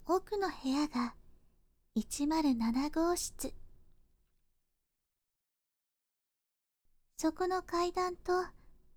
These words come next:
エレベーターで上の階にも行けるようになってるの。ちなみに、私は一〇一号室に住んでるけど、私の案内役は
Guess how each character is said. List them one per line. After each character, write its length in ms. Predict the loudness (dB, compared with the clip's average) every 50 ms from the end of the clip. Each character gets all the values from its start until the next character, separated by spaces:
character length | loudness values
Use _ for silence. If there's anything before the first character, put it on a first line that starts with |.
| _ _ 0
エ 120 | 0 2
レ 140 | 2 2 2
ベ 180 | 4 6 4 4
ー 40 | 4
タ 120 | 4 4
ー 120 | 4 4 4
で 380 | 2 0 -2 -2 -2 -4 -6 -10 -6 -2
上 220 | 0 2 4 4
の 160 | 4 4 2
階 260 | 0 2 2 2 4 4
に 120 | 4 4
も 160 | 4 4 2
行 60 | 0 0
け 180 | 0 0 2
る 80 | 4 4
よ 140 | 6 6 6
う 60 | 6
に 140 | 6 6 6
な 120 | 4 2 0
っ 20 |
て 220 | -2 -2 -2 0
る 100 | 2 2
の。 160 | 0 0 -2 -4 -6 -12 -20 -20 -20 -20 -20 -20 -20 _ _ _ _ _ _ _ _ _ _ _ _ _ _ _ _ _ _ _ _ _ _ _ _ _ _ _ _ _ _ _ _ _ _ _
ち 100 | 0 2
な 160 | 4 4 4 6
み 140 | 6 6
に、 280 | 6 6 6 4 2 -2 -10 -20 -20 -20 -20 _ -20 -20 _ _ _ -2
私 400 | 0 2 2 2 2 2 4 6
は 120 | 6 6
一 260 | 6 4 0 -2 -2
〇 220 | 0 2 2 2 2
一 300 | 0 -2 0 -2 0 2
号 200 | 2 2 2 2
室 240 | 0 -2 0 2
に 140 | 2 2 2
住 200 | 2 -2 -4 -4
ん 80 | -2 0
で 100 | 2 2
る 120 | 2 0
け 140 | 0 -4 -4
ど、 60 | -2 -2 -2 -2 -4 -10 -20 -20 -20 -20 _ _ _ _ _ _ _ _ _ _ _ _ _ _ _ _ _ _
私 420 | -2 -2 0 0 0 0 0 2 4
の 180 | 4 4 4
案 160 | 4 2 2 2
内 200 | 0 0 2 2
役 300 | 0 0 0 -2 -2 -2
は 140 | -2 -2